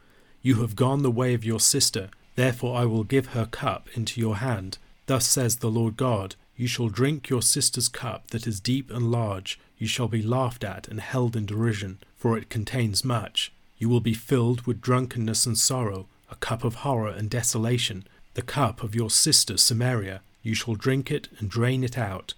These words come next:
and gnaw its shards, and tear your breasts, for I have spoken, declares the Lord God."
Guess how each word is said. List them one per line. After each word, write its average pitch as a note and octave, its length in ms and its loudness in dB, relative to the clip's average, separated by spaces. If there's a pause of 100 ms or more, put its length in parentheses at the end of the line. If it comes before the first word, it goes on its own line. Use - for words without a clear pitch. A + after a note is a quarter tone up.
(160)
and A#2 180 2
gnaw B2+ 300 2
its A#2+ 160 -6
shards, G2 680 -4 (100)
and A2 140 -8
tear C3 240 -2
your B2 220 2
breasts, G#2 680 -6 (240)
for B2 160 -6
I A#2 120 2
have G#2+ 160 -2
spoken, A#2 540 2
declares G#2+ 420 -4
the - 100 -6
Lord G#2 340 -4
God." G2 380 -4